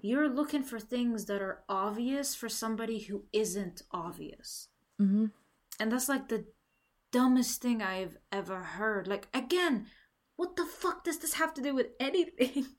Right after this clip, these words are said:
Speaker 1: <laughs>
Speaker 2: Nothing. But then there's another one. Now, this is one of those things that you're like, "Well, obviously it has to be that." So he worked with multiple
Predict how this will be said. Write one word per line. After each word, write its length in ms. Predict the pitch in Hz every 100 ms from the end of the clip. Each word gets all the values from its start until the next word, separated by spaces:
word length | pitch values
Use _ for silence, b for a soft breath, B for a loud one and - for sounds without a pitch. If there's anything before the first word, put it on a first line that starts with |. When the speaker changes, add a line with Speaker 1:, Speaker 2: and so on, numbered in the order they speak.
| _
Speaker 1:
<laughs> 160 | _
Speaker 2:
Nothing. 520 | 208 208 202 190 185 175 _ _ B B B B B
But 80 | -
then 280 | 214 214 196
there's 140 | 208
another 320 | 226 247 254
one. 300 | 202 147 147 -
Now, 180 | 202
this 520 | 208 311 349 - - - -
is 180 | 214 220
one 140 | 226
of 80 | 208
those 180 | 196 196
things 280 | 214 208
that 80 | 175
you're 100 | 151
like, 180 | 156 151
"Well, 220 | 160 151
obviously 380 | - 175 165 156
it 100 | 151
has 220 | 165 156
to 80 | -
be 80 | 143
that." 240 | 170 156 - _ b b b b
So 480 | - 214 208 202 185 - _ _
he 180 | 185 254
worked 440 | 254 311 - -
with 240 | 220 202 175
multiple 920 | 185 214 - 190 190 175 160 143